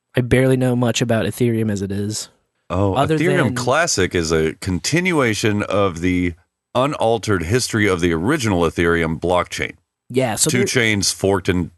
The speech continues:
Speaker 2: twenty sixteen after a
Speaker 1: Mm.
Speaker 2: compromise in the original protocol was discovered, which led to a disagreement among users of the platform at the time. Okay.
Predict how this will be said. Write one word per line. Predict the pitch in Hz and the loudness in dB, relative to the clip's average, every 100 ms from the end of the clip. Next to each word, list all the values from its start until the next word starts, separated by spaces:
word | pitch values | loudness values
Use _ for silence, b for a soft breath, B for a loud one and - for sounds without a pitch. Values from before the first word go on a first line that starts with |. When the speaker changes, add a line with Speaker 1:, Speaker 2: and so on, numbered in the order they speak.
| - | -10
Speaker 2:
twenty | - 90 | -2 0
sixteen | 78 80 - - 120 110 | 0 -4 -4 -2 0 2
after | 95 85 85 | 0 0 -2
a | |
Speaker 1:
Mm. | 85 | -2
Speaker 2:
compromise | 78 107 113 98 92 87 | -2 0 0 2 0 0
in | |
the | 87 85 | 0 0
original | 82 82 82 | 0 -2 -6
protocol | - 120 107 85 92 87 | -4 -2 0 2 2 2
was | 78 76 | 0 -4
discovered, | - - - 147 85 76 64 _ _ - | -6 -8 -2 -2 0 -2 -4 _ _ -6
which | 80 - | -4 0
led | 101 95 | 0 2
to | 95 | 0
a | |
disagreement | 87 - 143 120 147 170 | -2 -2 -4 0 0 0
among | 156 139 139 120 | 0 0 0 0
users | 80 110 135 92 87 78 | 0 0 0 2 0 -2
of | 73 80 | -4 -6
the | 80 | -6
platform | - 135 - 95 92 - | -2 -2 -2 -2 -2 -2
at | 85 87 | -2 -2
the | - | -6
time. | - 107 78 - _ _ - | -4 -2 -2 -8 _ _ -12
Okay. | - 76 | -6 -6